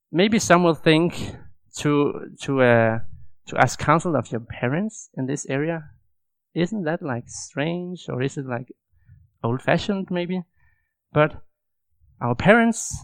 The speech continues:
they love us, and they also know us very well. So for me, it was also, um, a good thing that I wanted to open my heart also and thinking, "Okay, there is this girl, I'm thinking about it.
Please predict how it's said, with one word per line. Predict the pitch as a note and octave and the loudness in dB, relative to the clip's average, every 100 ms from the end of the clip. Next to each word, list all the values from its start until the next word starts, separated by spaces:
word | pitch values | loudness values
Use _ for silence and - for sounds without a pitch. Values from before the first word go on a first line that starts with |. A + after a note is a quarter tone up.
| - _ _ _ | -14 _ _ _
they | - E3 | 2 4
love | D3+ C3+ G3 | 4 4 2
us, | G#3+ - - - - _ _ _ _ | -2 -6 -10 -16 -18 _ _ _ _
and | B2+ C#3 | 0 2
they | D#3+ | 4
also | D3 D3+ - D3+ | 4 2 0 -2
know | C3+ B2+ D#3+ | 0 0 0
us | D#3+ | 0
very | B2 B2 B2+ | 0 0 0
well. | A2+ - - _ _ _ _ _ _ _ _ _ | -2 -6 -14 _ _ _ _ _ _ _ _ _
So | - - C#3 C3+ - - _ | -12 -2 -2 -2 -6 -20 _
for | - C3 | -4 0
me, | D3+ G#3+ F3+ | 2 2 0
it | D#3 | -4
was | C3+ B2+ | -2 0
also, | C#3 C#3 D3 C#3 C3+ _ _ _ _ _ _ _ _ | -2 -2 -2 -2 -4 _ _ _ _ _ _ _ _
um, | B2+ A#2+ A2+ A2+ A#2+ _ _ | 0 0 0 -2 -8 _ _
a | - | -10
good | A#2 F#3+ | 0 0
thing | - E3+ E3+ D#3 - | 2 0 0 -4 -2
that | C3+ - | -2 0
I | - D#3+ | 0 2
wanted | F3 E3 D3 | 4 2 0
to | - - | -4 -4
open | F3 G3+ E3 | -2 0 2
my | B2+ | 2
heart | A#2+ D3+ F3 - | 4 2 2 0
also | D3 C#3+ C3+ | -2 -2 -6
and | B2 | -6
thinking, | - C#3 D3 | -4 -4 -4
"Okay, | D3 E3 | -4 -2
there | E3+ C#3+ | 2 2
is | G3 | 2
this | A#3 A3+ | -2 -6
girl, | - F#3+ G#3 F#3 | 0 2 0 -2
I'm | C3 | -6
thinking | - G3+ G3 | -2 -2 0
about | E3 D#3+ | 0 0
it. | D#3+ | 0